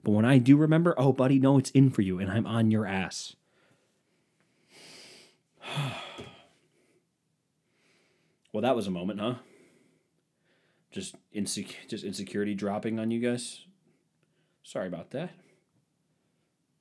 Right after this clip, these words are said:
We're gonna do the old-fashioned, the Woods family household thing here. And we're gonna, we, that happened. Okay, that happened.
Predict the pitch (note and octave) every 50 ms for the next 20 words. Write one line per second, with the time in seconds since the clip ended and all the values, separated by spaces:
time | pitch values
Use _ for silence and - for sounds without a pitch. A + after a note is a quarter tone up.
0 | _ _ _ _ _ _ _ _ _ _ _ _ _ _ _ _ _ _ _ _
1 | _ _ _ _ - G#2+ G#2+ A2 A2 G#2+ G2 G2+ A2+ A2 A2 G#2+ A2 A2+ G#2+ G#2+
2 | A2 G#2 - - G#2+ G#2 G#2 - - B2+ A#2+ B2 A#2+ - _ - G#2 G2+ G2+ A2+
3 | A2+ A2 A2+ - - B2 A2+ A2 A2+ A#2 A2+ G2+ A2 G#2+ G#2 - - A2 A2 G2+
4 | - A#2 A2 A2 G#2+ G#2 G#2+ A2+ C3+ E3 D#3 _ - - _ _ _ _ - A2
5 | G#2+ A2 G#2 A2 G#2+ G#2+ G#2 - - G2+ A#2 A#2 A2 A2 A2 A2 A#2 G#2 A#2+ A#2+
6 | A2+ A2+ A#2 C#3+ C#3+ E3 D#3+ - - _ _ _ _ _ _ _ _ _ _ _
7 | _ _ _ _ _ - - - A2+ B2+ D3+ D#3 D#3 - A2+ G#2 - - A2+ A2
8 | A2+ - E3 F3 F#3 F#3+